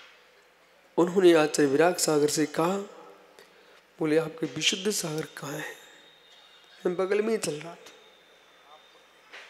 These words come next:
तो मैंने अपने मन में सोचा,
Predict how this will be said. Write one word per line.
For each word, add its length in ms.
तो 120
मैंने 200
अपने 220
मन 220
में 240
सोचा, 500